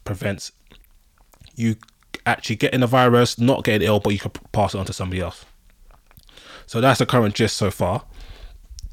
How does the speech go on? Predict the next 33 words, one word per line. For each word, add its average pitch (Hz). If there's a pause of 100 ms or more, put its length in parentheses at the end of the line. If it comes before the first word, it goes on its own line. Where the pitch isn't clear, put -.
This 147
week's 127
episode, 107
I'm 98
gonna 101
be 98
looking 98 (680)
at - (220)
a 98
topic 113
a 101
bit 82
left 95
field. 101 (1120)
Smoking. 117 (260)
Many 107
people 104
smoke 110
or 95
have 101
smoked. 107 (300)
There's 92
all 110
different 104
types 104
of 104
things 98
that 95
people 101
smoke. 110 (520)
I 120
just 143
remember 131